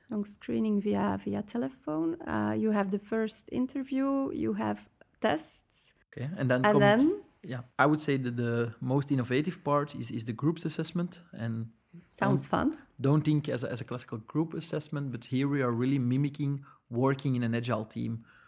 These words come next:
Speaker 1: Mm-hmm.
Speaker 2: So people get some, uh, homework before they come. Uh, they need to prepare, uh, an exercise in pseudocode, which means it's not really technical. They don't need a technical background in order to, um, prepare the work, but they will be challenged on, on the exercise, how they tackled it,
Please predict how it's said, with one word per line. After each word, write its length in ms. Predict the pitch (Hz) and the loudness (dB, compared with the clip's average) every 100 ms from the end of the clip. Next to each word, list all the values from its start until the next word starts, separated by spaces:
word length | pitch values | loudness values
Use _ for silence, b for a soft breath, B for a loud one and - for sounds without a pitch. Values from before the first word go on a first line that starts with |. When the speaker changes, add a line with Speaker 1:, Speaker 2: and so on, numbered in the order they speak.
| 247 | -6
Speaker 1:
Mm-hmm. 100 | 220 | -2
Speaker 2:
So 80 | 247 | -4
people 320 | - 131 147 | 0 0 0
get 180 | 135 127 | -2 -4
some, 320 | - 123 120 | -4 -4 -4
uh, 140 | 117 107 | -4 -6
homework 540 | - 135 160 165 170 156 | 0 2 4 2 0 -2
before 280 | 143 156 156 | -4 -2 -2
they 120 | 160 | -4
come. 320 | 151 156 165 - b b b _ | -4 -4 -4 -8 b b b _
Uh, 120 | 113 | -6
they 120 | 113 | -2
need 160 | 120 131 | 0 -2
to 60 | - | -4
prepare, 560 | 113 - 120 143 143 | -12 -2 0 2 0
uh, 160 | 117 113 - | -2 -2 -2
an 80 | |
exercise 480 | 123 135 135 131 123 | -4 -2 -2 -2 -4
in 140 | - 117 | -6 -8
pseudocode, 720 | - - 110 139 139 151 170 - | -6 -2 -2 -2 -4 -4 -6 -10
which 220 | 120 - | -10 -6
means 340 | 127 123 120 - - | -4 -4 -6 -10 -12
it's 180 | 127 - | -12 -4
not 220 | 131 - | -6 -2
really 220 | 135 127 120 | -4 -4 -4
technical. 640 | 131 - 139 131 127 120 | -6 -4 -6 -4 -6 -6
They 140 | 127 120 | -4 -2
don't 220 | 123 143 | 0 -2
need 160 | 139 123 | -2 -4
a 40 | |
technical 480 | 117 - 131 123 - | -4 -8 -8 -8 -6
background 560 | 110 123 123 120 117 117 | -4 -4 -2 -2 -2 -4
in 120 | 120 | -4
order 220 | 120 120 | -2 -4
to, 340 | 117 117 113 113 B B _ | -6 -6 -6 -6 B B _
um, 200 | 117 107 | -8 -8
prepare 360 | 104 113 113 117 | -8 -6 -4 -4
the 60 | 110 | -6
work, 260 | 117 143 143 | -4 -4 -4
but 160 | 123 | -8
they 120 | 120 117 | -6 -2
will 200 | 120 143 | 0 0
be 120 | 139 | 0
challenged 480 | 131 123 131 127 - | -2 -6 -6 -8 -10
on, 140 | 120 120 | -10 -6
on 100 | 120 | -4
the 80 | 113 | -4
exercise, 500 | 113 120 - 110 110 | -4 -10 -8 -8 -8
how 160 | - 113 | -4 -2
they 140 | 120 | -2
tackled 360 | 117 113 110 117 | -2 -4 -4 -4
it, 180 | 117 117 | -6 -6